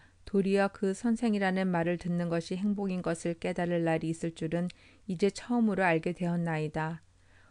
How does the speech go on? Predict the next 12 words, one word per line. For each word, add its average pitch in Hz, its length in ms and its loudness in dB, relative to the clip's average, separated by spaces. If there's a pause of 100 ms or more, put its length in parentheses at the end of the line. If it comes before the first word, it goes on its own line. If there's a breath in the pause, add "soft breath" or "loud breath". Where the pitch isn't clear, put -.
(140 soft breath)
어떻든 233 520 2
저는 214 320 4
그 220 180 0
엠피와 190 500 2
만날 180 360 2
기회를 175 380 0
얻었습니다. 160 840 -2 (440 soft breath)
그리고 208 320 2
서로 226 320 0
말소리를 180 560 0
바꾸게 180 460 -6
되었습니다. 165 920 -4